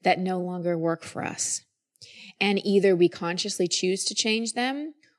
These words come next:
or we just can't help but have them changed. Meaning life throws us a curveball, or our own anxiety, depression, or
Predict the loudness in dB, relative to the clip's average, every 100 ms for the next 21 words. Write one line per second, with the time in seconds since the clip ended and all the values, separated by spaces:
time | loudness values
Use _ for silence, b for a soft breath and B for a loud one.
0 | _ 4 6 6 2 2 0 0 -4 -4
1 | -8 -4 -4 -4 0 2 2 0 _ _
2 | -6 -2 -2 -2 -2 -2 -2 -4 -4 -2
3 | -4 _ b b b 0 2 2 0 0
4 | -2 -6 _ _ _ _ _ -4 -2 0
5 | 0 0 0 -4 0 4 4 2 2 2
6 | 2 2 4 2 2 2 2 2 0 0
7 | 0 2 4 6 4 2 -2 0 2 2
8 | 0 0 0 4 4 2